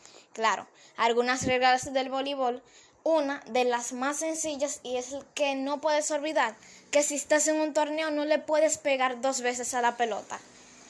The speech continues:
Intentas, o uno, o pasarla del otro lado, o dos, dejárselas a tu compañera de al lado, ya que el voleibol es un deporte en que se basa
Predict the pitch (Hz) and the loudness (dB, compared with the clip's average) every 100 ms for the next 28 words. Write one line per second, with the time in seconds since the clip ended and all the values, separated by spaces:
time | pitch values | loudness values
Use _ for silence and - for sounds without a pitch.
0 | - - 277 285 330 311 240 190 - - | -20 -6 -2 0 2 0 0 -6 -8 -12
1 | - - - 233 254 226 208 - 220 233 | -16 -4 4 6 6 4 -2 -2 2 4
2 | 233 226 240 254 269 285 302 - 233 240 | 4 2 2 2 2 0 0 0 -2 2
3 | 247 254 302 320 349 370 359 262 254 370 | 2 2 2 4 4 4 0 0 4 4
4 | 370 - - - - 233 269 277 294 - | 4 -6 -12 -20 -10 0 0 2 0 0
5 | 320 320 320 - 277 277 277 269 269 262 | 0 0 0 -2 0 0 0 -2 -4 -4
6 | 269 320 320 262 226 208 202 214 - - | -2 0 0 -2 -4 -4 -6 -8 -20 -20
7 | _ - - - 233 247 285 285 311 320 | _ -20 -18 -2 0 2 2 4 4 4
8 | 277 226 240 - - - - 262 294 302 | 4 2 0 -14 -20 -12 -4 0 0 2
9 | 302 311 339 349 302 277 277 269 - 254 | 0 2 0 0 -2 -4 -4 -6 -4 -6
10 | 240 - 262 311 349 330 349 | -6 -8 2 4 4 0 -8